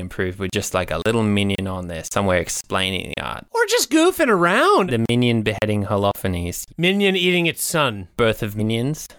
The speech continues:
Speaker 2: Minion of Saint John of the Cross.
Speaker 1: Two Minions sur la herbe or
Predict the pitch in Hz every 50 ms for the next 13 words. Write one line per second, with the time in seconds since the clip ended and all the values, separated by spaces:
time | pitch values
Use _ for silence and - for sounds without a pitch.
0 | - - - 175 208 233 247 247 233 226 180 - 214 214 190 156 156 180 180 185
1 | 185 160 139 160 - - 185 170 175 220 269 - - - - - _ - - -
2 | 110 107 107 107 104 104 104 104 101 101 - - - - - - - - - -
3 | - 120 110 101 98 98 - - 104 98 95 98 101 101 107 - - 107 95 92
4 | 92 92